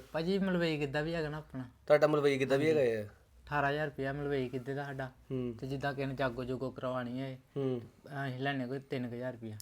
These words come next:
Speaker 2: ਤੁਹਾਨੂੰ ਇਕੱਲੇ ਨੂੰ ਕਿੰਨੇ ਕੁ ਮਿਲ ਜਾਂਦੇ ਆ?
Speaker 1: ਇਕੱਲੇ ਨੂੰ ਭਾਜੀ ਦਿਹਾੜੀ ਮਿਲ ਜਾਂਦੀ ਹੈ।
Speaker 2: ਕਿੰਨੀ ਕੁ?
Speaker 1: ਪੰਦਰਾਂ ਸੌ, ਦੋ ਹਜ਼ਾਰ।
Speaker 2: ਢੋਲ ਵਾਲੇ ਨੂੰ?
Speaker 1: ਹਾਂਜੀ ਭਾਈ।
Speaker 2: ਭੈਣ ਜੀ ਸਹੀ ਹੈ, ਮੈਂ ਅਸੀਂ ਢੋਲ ਹੀ ਸਿੱਖ ਲਈਏ, ਮੈਂ ਕਹਿੰਦਾ ਆ।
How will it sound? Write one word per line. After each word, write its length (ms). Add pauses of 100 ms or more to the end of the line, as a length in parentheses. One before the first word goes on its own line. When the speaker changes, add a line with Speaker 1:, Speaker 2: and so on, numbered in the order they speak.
(280)
Speaker 2:
ਤੁਹਾਨੂੰ 260
ਇਕੱਲੇ 260
ਨੂੰ 100
ਕਿੰਨੇ 220
ਕੁ 80
ਮਿਲ 120
ਜਾਂਦੇ 300
ਆ? 20
Speaker 1:
ਇਕੱਲੇ 300
ਨੂੰ 80
ਭਾਜੀ 460 (160)
ਦਿਹਾੜੀ 240
ਮਿਲ 200
ਜਾਂਦੀ 300
ਹੈ। 80 (100)
Speaker 2:
ਕਿੰਨੀ 220
ਕੁ? 120 (120)
Speaker 1:
ਪੰਦਰਾਂ 360
ਸੌ, 180
ਦੋ 180
ਹਜ਼ਾਰ। 280 (580)
Speaker 2:
ਢੋਲ 160
ਵਾਲੇ 160
ਨੂੰ? 240
Speaker 1:
ਹਾਂਜੀ 240
ਭਾਈ। 120
Speaker 2:
ਭੈਣ 200
ਜੀ 100
ਸਹੀ 320
ਹੈ, 40
ਮੈਂ 220
ਅਸੀਂ 120
ਢੋਲ 200
ਹੀ 60
ਸਿੱਖ 180
ਲਈਏ, 160
ਮੈਂ 180
ਕਹਿੰਦਾ 220
ਆ। 160